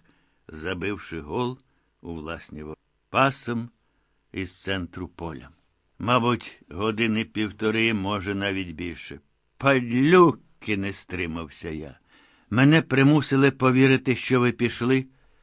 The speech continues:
після чого вивели з терміналу. Потому ще годину тримали в офісі Служби безпеки. Бляха, до цього моменту я був певен, що ви з послом поїхали додому. Відтак я стисло переказав історію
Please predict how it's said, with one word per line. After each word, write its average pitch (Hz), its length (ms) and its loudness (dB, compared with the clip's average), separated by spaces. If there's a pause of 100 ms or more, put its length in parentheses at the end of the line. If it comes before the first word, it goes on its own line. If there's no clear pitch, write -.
(200)
після 110 380 -2
чого 117 340 0
вивели 107 380 0
з - 80 -12
терміналу. 90 720 -6 (580)
Потому 127 460 4
ще 120 300 0
годину 120 460 4
тримали 117 560 4
в 101 100 -2
офісі 113 480 0
Служби 104 460 -4
безпеки. 87 760 -6 (360)
Бляха, 98 640 0
до 104 160 -2
цього 131 220 2
моменту 131 580 4
я 107 160 2
був 120 280 0
певен, 123 420 2 (360)
що 127 260 0
ви 131 160 4
з - 80 -4
послом 123 580 4
поїхали 107 640 -2
додому. 95 520 -2 (600)
Відтак 107 540 -2
я 101 140 -2
стисло 104 480 -8
переказав 95 580 -6
історію 110 580 -2